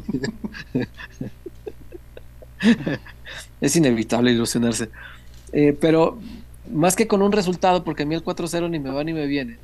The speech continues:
es, es pretemporada. Lo que me ilusiona mucho es lo que les comentaba, la idea, la propuesta futbolística de este Guadalajara. Así que yo quisiera saber,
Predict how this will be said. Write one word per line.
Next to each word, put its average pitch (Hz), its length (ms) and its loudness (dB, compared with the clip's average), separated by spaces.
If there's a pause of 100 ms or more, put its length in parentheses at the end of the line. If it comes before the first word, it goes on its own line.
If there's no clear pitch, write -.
es, - 160 -18
es - 220 -14
pretemporada. 127 640 2 (720)
Lo 143 160 0
que 151 100 2
me 151 100 4
ilusiona 151 360 4
mucho 151 260 0
es 139 100 0
lo 139 80 -8
que 135 80 0
les 123 100 -2
comentaba, 127 680 0
la 120 180 -2
idea, 120 440 0
la 123 120 -8
propuesta 131 460 -4
futbolística 127 580 -2
de 123 60 0
este 127 160 -4
Guadalajara. 123 440 -2
Así 131 140 -4
que 156 120 0
yo 165 240 0
quisiera 156 360 -4
saber, 147 380 -4